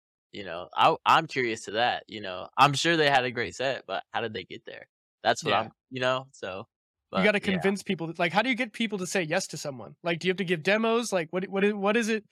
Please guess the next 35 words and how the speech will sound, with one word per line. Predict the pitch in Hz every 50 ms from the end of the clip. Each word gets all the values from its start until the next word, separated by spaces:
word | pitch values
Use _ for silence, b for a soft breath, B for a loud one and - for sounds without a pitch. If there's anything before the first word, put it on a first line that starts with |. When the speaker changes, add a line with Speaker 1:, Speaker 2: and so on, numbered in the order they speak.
| B B 175 B
Speaker 2:
like, | 180 180
what | 156 165 190 226
does | 240 208
it | 254 214
get, | 220 226 208 - 208 - 190
like, | 180 185 170 160
someone | - - 196 190 190 180
to | 170
take | 156 - 185 170 -
the | 160
chance, | - - 165 143 127 135
especially | 131 - - 190 190 - 208 190
on | 160
someone | - 185 175 160 151 143
new? | 139 123 95 - _ _ _ -
Like, | 185 196
that's | 208 220 -
the | - -
Speaker 1:
Yeah. |
Speaker 2:
hardest | - 196 196 170 151 -
thing, | - 123 101 135 151 -
I | 170 165
would | 147 147 143
say. | - 147 120 113 135 _ _ _ _ _ _ _ _ _ -
Speaker 1:
Yeah. | 107 113 117 104 92 85 113 - _ _ -
The | 113 104
pi-, | - 160 - -
the | 127 110
pitching | - 180 196 190 - 214 185
process | - 170 165 - - 160 156 - 131
is | 123 107 -
so | - 131 127 123
weird. | 123 120 117 113 107 107
So, | - - 107 107 104 101 101 - _ _ _ _ _ _ _ -
um, | 98 101 95 90 80 80 78 78 67